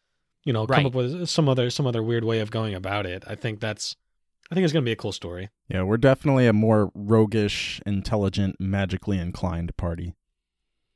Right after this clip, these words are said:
Speaker 1: Mm-hmm.
Speaker 2: I, I think that's great. I think it's gonna be a lot of fun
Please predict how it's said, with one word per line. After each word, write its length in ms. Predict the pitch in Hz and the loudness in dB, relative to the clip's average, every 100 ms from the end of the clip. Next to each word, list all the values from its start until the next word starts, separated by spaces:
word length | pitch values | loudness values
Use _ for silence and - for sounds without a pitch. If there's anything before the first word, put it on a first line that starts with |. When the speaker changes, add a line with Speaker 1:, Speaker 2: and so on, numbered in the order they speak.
| _ 101 | _ -14
Speaker 1:
Mm-hmm. 240 | 95 95 - _ _ _ _ _ _ _ - 214 _ _ | -12 -14 -16 _ _ _ _ _ _ _ -18 -18 _ _
Speaker 2:
I, 120 | 131 127 147 | -12 -6 -2
I 40 | |
think 200 | 175 220 | 0 0
that's 180 | 185 123 | -2 -4
great. 340 | - 117 107 | -6 -6 -4
I 120 | 87 113 | -6 -6
think 160 | 160 | -6
it's 80 | 156 | -6
gonna 120 | 147 | -4
be 80 | 131 | -2
a 60 | 113 | 0
lot 160 | 113 | -2
of 80 | 113 | -2
fun 440 | - 110 107 107 | -6 -6 -4 -8